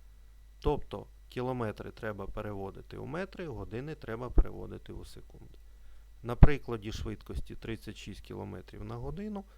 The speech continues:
ми якраз і бачимо, як перевести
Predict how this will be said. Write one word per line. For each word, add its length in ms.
ми 200
якраз 680
і 200
бачимо, 680
як 460
перевести 760